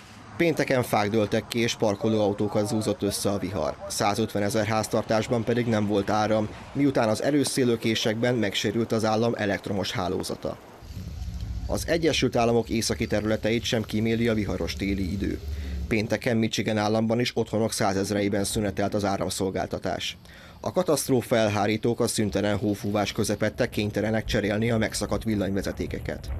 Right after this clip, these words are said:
Az előrejelzések szerint a jövő hét elején mérséklődnek a hóviharok, amelyek a hét közepén még az államok szinte teljes területét érintették.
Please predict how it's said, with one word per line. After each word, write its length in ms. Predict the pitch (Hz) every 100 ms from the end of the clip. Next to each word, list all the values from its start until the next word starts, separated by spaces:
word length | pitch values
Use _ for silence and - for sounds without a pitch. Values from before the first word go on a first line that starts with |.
| - - - - - - - - - -
Az 160 | 110 -
előrejelzések 840 | 160 180 143 135 131 113 117 120
szerint 380 | - 123 117 113
a 20 |
jövő 280 | 113 117 117
hét 220 | 104 107
elején 320 | - 117 120 127
mérséklődnek 800 | 110 95 110 98 107 104 107 101
a 60 |
hóviharok, 600 | 104 107 104 107 104 107 - - -
amelyek 340 | 156 147 120
a 60 | 104
hét 220 | 135 131
közepén 460 | 143 131 127 135 131
még 180 | 127
az 120 | 131 -
államok 420 | 101 110 117 117
szinte 280 | - 123 123
teljes 360 | 104 101 98
területét 540 | - 101 101 101 95 101
érintették. 680 | 90 95 95 90 - 80